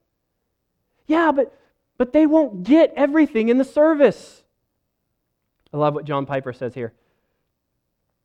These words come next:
"Of course the service is over the children's heads. It's supposed to be over their heads.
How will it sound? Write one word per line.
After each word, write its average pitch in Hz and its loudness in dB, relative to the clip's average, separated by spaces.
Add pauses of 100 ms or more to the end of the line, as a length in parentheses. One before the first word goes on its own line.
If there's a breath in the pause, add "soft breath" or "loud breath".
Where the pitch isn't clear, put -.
(280)
"Of 247 0
course 330 2
the 277 -4
service 214 2
is 196 0
over 196 2
the 175 -2
children's 175 0
heads. 147 -4 (680)
It's 180 -2
supposed 233 0
to 214 2
be 190 0
over 175 2
their 147 0
heads. 117 -6